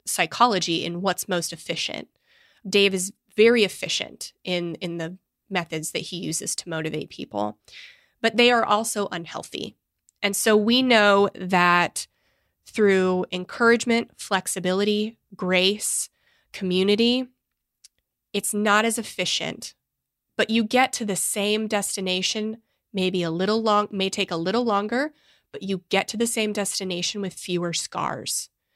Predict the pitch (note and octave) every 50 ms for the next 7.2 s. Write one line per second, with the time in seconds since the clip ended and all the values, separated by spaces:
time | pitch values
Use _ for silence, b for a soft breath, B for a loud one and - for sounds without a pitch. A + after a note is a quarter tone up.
0 | _ _ _ _ _ _ - F#3 F#3 F3+ F#3 F#3 G3+ G3+ G#3 A3+ A3+ A#3 A3+ -
1 | - F3+ F3+ - - - - F#3+ F#3 F3+ F3+ - - _ _ _ _ _ _ _
2 | _ - F#3 - F3 F3+ G3 F#3 F3 F3 E3+ D#3+ E3 - F3+ E3 - - - -
3 | - - A3+ A#3 A#3 b b b b b b b b b b b b b _ -
4 | - G3+ G#3+ A3 A3 A3+ A3+ A3+ A3 - A3 G#3 G3 - G#3+ A3+ C4 C4 B3+ C4
5 | B3+ A#3+ - - - F#3+ F3+ E3+ E3+ F#3 F#3 - - - - - _ _ _ _
6 | _ _ _ - F#3+ F#3+ - F#3+ G3 F#3+ F3+ - - - G3+ F3+ F3 E3+ E3 D#3+
7 | D#3+ E3 F#3